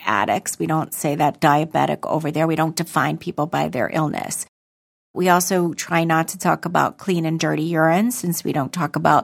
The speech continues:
if you have glucose in the urine, whether it's clean or dirty. So we say that it's a positive urine or it's a negative urine, that we don't say it's a problem,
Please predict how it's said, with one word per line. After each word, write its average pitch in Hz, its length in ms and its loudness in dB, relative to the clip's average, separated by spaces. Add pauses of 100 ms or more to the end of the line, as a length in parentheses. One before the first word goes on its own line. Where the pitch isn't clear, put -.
if - 140 -6
you 175 60 4
have 170 380 2
glucose 160 520 0
in 165 100 -4
the 156 80 -4
urine, 156 320 -2
whether 151 320 0
it's 143 120 -4
clean 147 260 -2
or 143 80 -4
dirty. - 460 -4 (280)
So 180 260 4
we 175 180 2
say 165 340 2
that 156 180 2
it's 151 140 -6
a 156 40 -8
positive 160 540 0
urine 147 300 -6
or - 120 -6
it's 147 140 -8
a 143 60 -6
negative 107 440 -6
urine, - 300 -12 (380)
that 147 340 2
we 180 120 0
don't 175 320 2
say 151 300 0
it's 131 140 -6
a - 40 -12
problem, 180 760 2